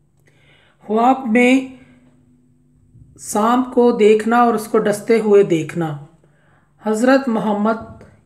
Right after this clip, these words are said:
इब्ने सीरीन रहमतुल्लाह अलैहि फरमाते हैं कि ख्वाब में सांप देखना और उसको डसते हुए देखना, ख्वाब में सांप बदखा पोशीदा दुश्मन है।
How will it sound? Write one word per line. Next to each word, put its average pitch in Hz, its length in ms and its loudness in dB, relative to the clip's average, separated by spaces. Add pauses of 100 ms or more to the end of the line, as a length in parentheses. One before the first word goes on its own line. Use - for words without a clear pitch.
इब्ने 240 560 0
सीरीन 208 680 -4 (100)
रहमतुल्लाह 226 580 0
अलैहि 202 380 2
फरमाते 190 580 -2
हैं 180 240 -4 (400)
कि 240 120 -2
ख्वाब 226 560 0
में 214 280 0
सांप 202 480 -4
देखना 196 420 2 (640)
और 233 220 0 (140)
उसको 226 560 2
डसते 208 460 0
हुए 214 320 2
देखना, 170 540 0 (540)
ख्वाब 226 440 2
में 214 280 0
सांप 202 600 -2 (300)
बदखा 208 600 0 (480)
पोशीदा 214 500 -2 (240)
दुश्मन 170 420 -6
है। 147 180 -10